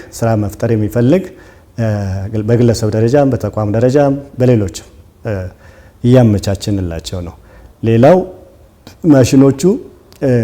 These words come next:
ከሊዝ ፋይናንሶች ጋር ቅንጅት እንዲፈጠር ነው የሚመቻቸው። የሊዝ ፋይናንሶች የየ-፣ ለምሳሌ የአዲስ አበባ ሊዝ ካምፓ-፣ አክሲዮን ማህበር አለ፣ የዋሌ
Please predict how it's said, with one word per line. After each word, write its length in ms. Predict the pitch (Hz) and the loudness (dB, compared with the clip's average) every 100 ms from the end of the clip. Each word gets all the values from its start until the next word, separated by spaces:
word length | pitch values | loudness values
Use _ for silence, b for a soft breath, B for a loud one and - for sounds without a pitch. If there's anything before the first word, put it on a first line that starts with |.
| 110 | 0
ከሊዝ 720 | 135 127 117 110 104 123 143 | 2 4 2 0 2 4 4
ፋይናንሶች 540 | 113 120 107 98 104 92 | 2 2 2 -2 -4 -4
ጋር 180 | 117 151 - - - - | 0 0 -2 -18 -20 -2
ቅንጅት 380 | 156 135 104 107 | 2 2 2 -2
እንዲፈጠር 520 | 104 92 - 104 120 104 | -4 -4 -4 -4 -2 -2
ነው 140 | 87 - _ 104 | -4 -10 _ -8
የሚመቻቸው። 800 | 95 95 101 95 95 90 - 87 B B B - | -6 -4 -4 -4 -8 -10 -12 -16 B B B 0
የሊዝ 260 | 127 151 175 | 2 2 2
ፋይናንሶች 800 | 160 151 135 120 113 110 131 151 - - _ 117 107 104 107 | 2 2 2 0 -2 -2 -2 -4 -14 -20 _ -6 -2 -2 0
የየ-፣ 260 | 120 127 123 113 90 82 - | 2 4 4 2 0 -8 -6
ለምሳሌ 360 | 107 101 110 | -4 -4 -2
የአዲስ 240 | 117 107 - | 0 0 -2
አበባ 180 | 110 107 | -2 -2
ሊዝ 180 | 107 - - B B B - | -4 -8 -16 B B B -8
ካምፓ-፣ 280 | 110 98 107 | -4 -2 -2
አክሲዮን 360 | 107 - 110 | -2 -2 0
ማህበር 300 | 101 98 107 | 0 -2 0
አለ፣ 200 | 117 127 135 131 b b b _ | 0 0 0 -4 b b b _
የዋሌ 920 | 110 101 95 95 95 92 95 117 131 | -6 -4 -4 -6 -6 -8 -2 4 4